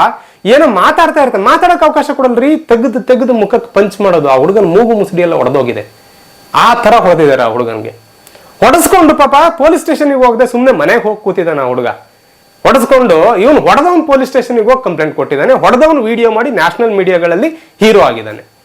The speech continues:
ಇದು ನಮ್ಮ ಸೋಷಿಯಲ್ ಮೀಡಿಯಾ, ಇದು ನಮ್ಮ ಮೀಡಿಯಾ. ಇವತ್ತಿನ ಜಗತ್ತು ಹಿಂಗಿದೆ. ಹೊಡೆದವ್ರು ಪರವಾಗಿದೆ ಹೊರತು ಹೊಡೆಸ್ಕೊಂಡವ್ರು ಪರವಾಗಿಲ್ಲ. So ಇದೆಲ್ಲ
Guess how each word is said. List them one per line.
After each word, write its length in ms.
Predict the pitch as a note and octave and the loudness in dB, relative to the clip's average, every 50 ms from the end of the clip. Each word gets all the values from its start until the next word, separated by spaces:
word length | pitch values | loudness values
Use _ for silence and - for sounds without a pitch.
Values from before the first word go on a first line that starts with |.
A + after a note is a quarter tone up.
| _ _ _ _ _ _ _ _ _ _ _ _ _ - | _ _ _ _ _ _ _ _ _ _ _ _ _ -2
ಇದು 480 | - G#3 G3+ E4 D4 - - - - - - | 0 2 4 4 2 0 -2 -10 -16 -8 -4
ನಮ್ಮ 220 | D3+ C#3+ C#3+ C3 | -2 0 0 0
ಸೋಷಿಯಲ್ 420 | - - D#3 D3+ - - D#3 C3+ | 0 0 0 0 0 -2 -2 -2
ಮೀಡಿಯಾ, 260 | B2+ B2 A#2 C#3 F#3 G#3+ | -2 -2 0 0 0 0
ಇದು 200 | F#3+ C#3+ D3 D#3+ | 0 0 0 0
ನಮ್ಮ 240 | E3 C#3 B2+ B2+ | 0 0 -2 -2
ಮೀಡಿಯಾ. 480 | A#2+ A#2+ C3 C#3+ E3 C#3+ A#2+ A#2+ A2 G#2+ | -2 0 2 0 2 0 -2 -4 -4 -4
ಇವತ್ತಿನ 400 | A2 A#2+ C#3+ D#3 D#3 D#3 C#3+ C3 | -2 0 0 0 0 0 -2 -2
ಜಗತ್ತು 380 | A#2 B2+ C3 D#3+ F#3+ G3 - D#3+ | 0 0 0 0 0 -2 -2 -4
ಹಿಂಗಿದೆ. 440 | B2+ C3 B2 A#2+ A2+ A#2+ B2 B2 G#2+ - - - _ _ _ _ _ _ - | -4 -2 -4 -2 -2 0 -2 -2 -4 -4 -12 -20 _ _ _ _ _ _ -2
ಹೊಡೆದವ್ರು 380 | C#3+ E3 G3+ G#3+ B3+ A#3 A3 | 0 0 2 4 4 2 2
ಪರವಾಗಿದೆ 520 | - - D#3+ D3+ D3+ D3 C#3+ C3 A#2+ B2+ B2 | 2 0 0 0 0 0 0 -2 -2 -2 -2
ಹೊರತು 280 | A2 G#2+ A#2+ C3 - | -2 -2 -4 -4 -4
ಹೊಡೆಸ್ಕೊಂಡವ್ರು 580 | E3 - B2+ - - - - G3+ F3 D#3 D3 C#3 | -2 0 0 -2 -2 0 0 0 0 0 -2 -4
ಪರವಾಗಿಲ್ಲ. 640 | - A#2+ A2 A2 A2+ A2+ G#2+ G2 G#2 G#2+ A2 - - _ _ _ _ - _ _ _ - - - - - - - - - | -4 -6 -4 -4 -4 -4 -6 -8 -8 -8 -10 -10 -12 _ _ _ _ -20 _ _ _ -20 -20 -20 -20 -20 -20 -14 -4 0
So 380 | B3 C4 C4 B3 A3+ G#3+ G3 | 2 4 4 4 4 4 4
ಇದೆಲ್ಲ 300 | G3+ G#3 G#3 A#3+ B3+ C#4 | 2 4 4 4 4 4